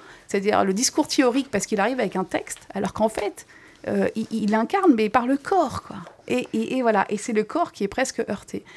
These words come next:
Donc, faut quand même lui reconnaître ça à Jacques Derrida. Je pense que la scène est a-, assez violente, et,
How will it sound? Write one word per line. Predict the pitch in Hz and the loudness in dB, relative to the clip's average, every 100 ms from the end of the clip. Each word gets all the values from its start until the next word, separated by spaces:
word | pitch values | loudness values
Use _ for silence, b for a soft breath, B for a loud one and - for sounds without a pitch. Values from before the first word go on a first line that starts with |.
| B - | B -2
Donc, | 220 | -2
faut | - 262 | 2 6
quand | 320 | 8
même | 370 | 8
lui | 269 | 6
reconnaître | - 247 247 | 6 2 2
ça | - 339 | 4 6
à | 320 | 6
Jacques | 214 196 | 4 0
Derrida. | 208 240 320 | 0 4 2
Je | - | 2
pense | 208 | -4
que | - | -6
la | - | -4
scène | 262 240 | -2 0
est | |
a-, | 180 - | 0 0
assez | 190 - 254 | -4 -4 -4
violente, | 208 208 220 285 294 | 0 2 4 4 2
et, | 196 | -2